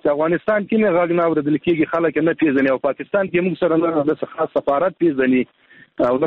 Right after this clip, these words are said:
غږ اوري. او انحصار او دا نور خو م-، لکه موږ ته ځانګړې داسې پاملرنه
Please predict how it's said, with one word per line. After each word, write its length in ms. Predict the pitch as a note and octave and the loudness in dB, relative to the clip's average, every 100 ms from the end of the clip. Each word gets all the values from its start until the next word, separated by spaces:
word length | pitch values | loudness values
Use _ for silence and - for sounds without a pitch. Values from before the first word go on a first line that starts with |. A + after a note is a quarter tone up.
| D#3 | 0
غږ 140 | D3 C#3+ D3 | 2 2 2
اوري. 240 | D3 C3+ B2 | 2 2 2
او 80 | B2 B2 | 2 2
انحصار 420 | B2+ - F3 E3+ D#3+ | 0 0 0 2 2
او 60 | C3+ | 0
دا 60 | C3 E3 | 0 0
نور 120 | D3+ | 0
خو 80 | C#3+ | 2
م-، 260 | C3 B2 A2+ A#2 A2+ A2+ | 2 2 0 0 2 2
لکه 140 | G#2 | 2
موږ 160 | A#2+ C3+ | 0 0
ته 60 | B2 A#2+ | -2 0
ځانګړې 380 | C3 C3+ E3 D#3+ | -2 0 0 0
داسې 140 | C#3+ - C3 | -2 -2 -2
پاملرنه 400 | B2 B2+ D3+ | 0 2 0